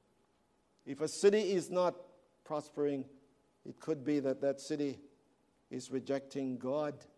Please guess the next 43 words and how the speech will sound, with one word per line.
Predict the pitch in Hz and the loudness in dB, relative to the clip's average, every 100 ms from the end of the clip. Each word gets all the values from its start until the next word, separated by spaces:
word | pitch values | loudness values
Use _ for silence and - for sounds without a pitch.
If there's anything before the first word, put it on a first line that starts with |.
| _ _ _ _ _ _ | _ _ _ _ _ _
because | 127 127 147 | -14 -6 -6
the | 135 | -4
nations | 127 139 151 - 143 127 | -2 0 -2 -4 -10 -6
that | 131 - | -8 -8
forget | 135 131 139 123 | -8 -6 -8 -8
God | 135 139 127 | -6 -6 -4
will | 131 | -6
perish, | 127 170 160 131 - | -6 -6 -6 -8 -8
says | 131 127 | -10 -8
the | |
Bible. | 139 147 151 135 - _ _ _ _ _ _ _ _ _ _ _ _ _ _ _ _ _ - | -6 -4 -6 -10 -14 _ _ _ _ _ _ _ _ _ _ _ _ _ _ _ _ _ -6
To | - - | -4 0
ask | 175 196 - - | 2 2 -2 -4
is | 196 - | -4 0
to | 170 | 2
request. | 165 170 - 185 185 - - - _ _ _ _ _ _ _ _ - | 2 0 0 0 0 -4 -12 -18 _ _ _ _ _ _ _ _ 4
It | 180 | 4
is | 180 | 4
to | 175 | 2
have | - 202 | 0 2
a | 196 | 0
sense | - - 208 190 | 0 2 2 2
of | 190 - | -2 -4
agony. | 156 196 185 180 170 131 - - _ _ _ _ _ _ _ _ _ _ - | -2 2 6 6 6 -2 -10 -20 _ _ _ _ _ _ _ _ _ _ 0
It | 185 | 4
is | 175 | 4
to | 202 | 4
say, | 185 - 208 214 | 0 4 8 10
like | 208 180 | 10 6
some | - 196 208 | 4 2 2
of | 180 | 4
the | 190 | 4
old | 202 208 214 208 190 196 | 6 8 10 10 6 0
preachers | - 220 - 214 180 | -2 -2 2 0 0
used | 196 202 - | 0 0 0
to | |
say | 180 196 208 202 | 0 4 6 8
in | 190 | 8
their | 180 | 6
prayers | 175 - 214 196 - | 6 6 6 6 4
for | 190 | 2
their | 185 | 2
city, | 175 214 196 170 | 2 2 4 2